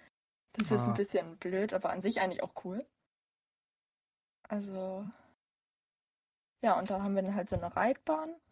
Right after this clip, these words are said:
Speaker 1: und manchmal machen wir auch Ausritte, weil das ist auch ziemlich ländlich da, also man kann auch viel durch den Wald reiten oder so.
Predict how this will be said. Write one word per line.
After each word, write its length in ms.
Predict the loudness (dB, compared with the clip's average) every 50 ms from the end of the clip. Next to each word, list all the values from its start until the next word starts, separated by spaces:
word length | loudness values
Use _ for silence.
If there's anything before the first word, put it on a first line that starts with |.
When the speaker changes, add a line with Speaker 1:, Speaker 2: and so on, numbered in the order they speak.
| _ _ _ _ _ _ _ _ _ _ _ -2
Speaker 1:
und 180 | 2 4 6 6
manchmal 300 | 4 4 4 0 0 0
machen 220 | 0 -2 -2 -2
wir 80 | -2 -4
auch 100 | -2 4
Ausritte, 600 | 4 4 4 2 -2 -4 -4 -4 -2 -2 0 0
weil 100 | 0 -2
das 140 | -2 -8
ist 120 | -8 -8 -8
auch 120 | -8 -8
ziemlich 580 | -6 -6 -4 -4 -4 -4 -6 -10 -14 -20 -20 -20 _ _ _ _ _ _ _ _ _ _ _ -4
ländlich 480 | -2 0 0 0 0 0 -2 -2 -2 0
da, 200 | 0 2 2 2
also 180 | 0 -2 -2
man 140 | -6 -6 -6
kann 140 | -6 -6 -6
auch 100 | -6 -6
viel 140 | -6 -6 -6
durch 140 | -6 -10 -10
den 140 | -4 0
Wald 280 | 2 2 2 0 -2 -4
reiten 220 | -4 -4 -4 -8 -18
oder 180 | -18 -18 -14 -16
so. 80 | -16